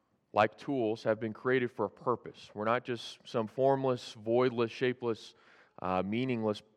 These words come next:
people, like sometimes the world tells us we are, that we can just fill our life with any sort of meaning. No, we were created as tools for worship. If you think about it, every single person here on this earth, every one of us,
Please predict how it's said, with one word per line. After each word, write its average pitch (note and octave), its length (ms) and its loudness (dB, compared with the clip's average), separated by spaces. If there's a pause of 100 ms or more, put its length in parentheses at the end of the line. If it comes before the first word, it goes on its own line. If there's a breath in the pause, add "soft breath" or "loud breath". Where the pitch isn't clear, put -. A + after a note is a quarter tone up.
people, C3 480 -2 (120)
like G2+ 240 2
sometimes A2+ 360 -2
the G#2+ 60 -8
world G#2+ 280 -4
tells A#2 260 0
us G#2+ 180 -6
we G2+ 160 -4
are, G2 280 0 (120)
that - 80 -16
we G2 100 -6
can G#2 100 -10
just G2+ 180 -12
fill A2 160 4
our G#2+ 100 8
life G#2+ 260 8
with G2+ 100 -12
any G#2+ 160 -2
sort A2 240 -6
of F#2+ 80 -6
meaning. G2+ 400 -4 (640 soft breath)
No, C3+ 180 8
we A#2+ 160 2
were C#3+ 100 4
created C#3+ 420 4
as A#2 380 6 (560)
tools D#3 560 0 (240)
for B2 340 4 (100)
worship. B2 560 0 (800 soft breath)
If A#2 120 -2
you B2 80 -2
think F#3 260 4
about A#2+ 260 10
it, A#2 120 4
every D#3+ 240 4
single E3+ 260 -4
person D3 400 -2
here B2+ 140 0
on A#2 100 2
this A2 180 -4
earth, G2 240 0 (200)
every C#3+ 180 0
one C3 240 2
of G2+ 140 0
us, F#2 340 0